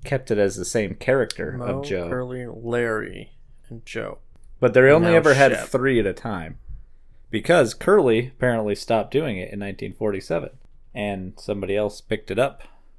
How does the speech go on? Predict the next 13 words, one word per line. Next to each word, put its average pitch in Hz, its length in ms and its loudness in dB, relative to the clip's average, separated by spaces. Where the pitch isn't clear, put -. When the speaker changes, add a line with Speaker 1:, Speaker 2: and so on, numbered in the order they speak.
Speaker 1:
Joe 113 260 0
came 107 300 -4
in 101 60 -6
nineteen 101 360 -8
fifty-six. - 840 -8
And 104 140 -4
then 98 140 -2
second 120 420 -2
Joe 98 220 0
came 95 240 -8
in 92 80 -10
nineteen 92 340 -10
fifty-eight. 101 640 -8